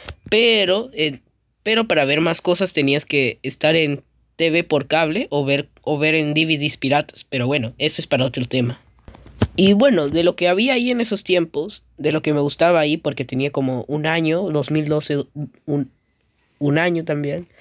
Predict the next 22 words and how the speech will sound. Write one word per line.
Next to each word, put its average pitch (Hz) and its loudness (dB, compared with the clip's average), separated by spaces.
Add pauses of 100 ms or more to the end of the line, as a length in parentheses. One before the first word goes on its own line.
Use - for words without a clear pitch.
(240)
dos 147 0
mil, 147 0 (520)
dos 139 -8
mil, 151 -2 (320)
dos 151 -8
mil 147 0
trece, 160 0 (300)
una, 139 -6
dos 135 -4
años 151 0 (100)
y 127 -4
ya. 123 -6
Bueno, 143 0
de 135 2
lo 131 0
que 131 -2
me 135 2
gustaba 175 2
ver 156 2
en 135 -4
esos - -10
tiempos - -10